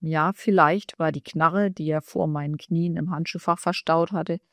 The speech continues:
ja auch nur sein Ersatzfeuerzeug. Ha, wuschti. Jetzt war ich Komplize und die Fahrt ging weiter durch die istrische Nacht, die sich vollends über das Land gesenkt hatte.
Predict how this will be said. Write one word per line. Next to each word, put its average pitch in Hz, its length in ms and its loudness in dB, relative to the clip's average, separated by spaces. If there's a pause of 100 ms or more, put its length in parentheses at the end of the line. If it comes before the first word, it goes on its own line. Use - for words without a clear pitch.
(200)
ja 160 180 6
auch 151 160 4
nur 165 200 0
sein 151 220 -2
Ersatzfeuerzeug. - 1160 -2 (1200)
Ha, - 300 8 (120)
wuschti. - 520 0 (240)
Jetzt 233 300 2
war 185 120 10
ich 180 100 0
Komplize - 540 -2
und 185 120 2
die 165 60 -4
Fahrt 175 300 6
ging 160 220 -4
weiter 165 320 4
durch 165 160 -4
die 165 200 -8
istrische - 420 -8
Nacht, 156 420 0
die 165 100 -4
sich 156 180 -10
vollends 165 440 0
über 170 140 -4
das 170 180 -2
Land 156 260 0
gesenkt 143 440 -6
hatte. - 300 -8